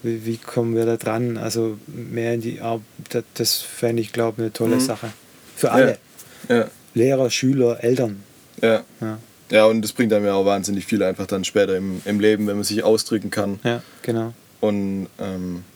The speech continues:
Speaker 1: Wäre auch eine Chance, dass das
Speaker 2: Ja.
Speaker 1: in die Familien wieder reinspielen kann. Also ich will gar nicht, das wird ja immer gesagt, die Schule sei so jetzt der heutige Erziehungsort. Die Kinder
Speaker 2: Mhm.
Speaker 1: kommen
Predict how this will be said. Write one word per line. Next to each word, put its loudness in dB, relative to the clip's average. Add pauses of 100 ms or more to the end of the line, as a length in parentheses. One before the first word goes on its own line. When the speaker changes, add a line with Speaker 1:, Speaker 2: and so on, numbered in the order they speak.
(160)
Speaker 1:
Wäre 2
auch 0
eine 0
Chance, 0
dass -2
das -2
Speaker 2:
Ja. 0
Speaker 1:
in 0
die 0
Familien 0
wieder -2
reinspielen -6
kann. -8
Also 0
ich -6
will 2
gar 0
nicht, 0 (840)
das 0 (280)
wird 6
ja 10
immer 0
gesagt, -2
die -6
Schule 0
sei 2
so 0
jetzt 0
der 2
heutige 2
Erziehungsort. -2 (200)
Die -6
Kinder 2
Speaker 2:
Mhm. 0
Speaker 1:
kommen -2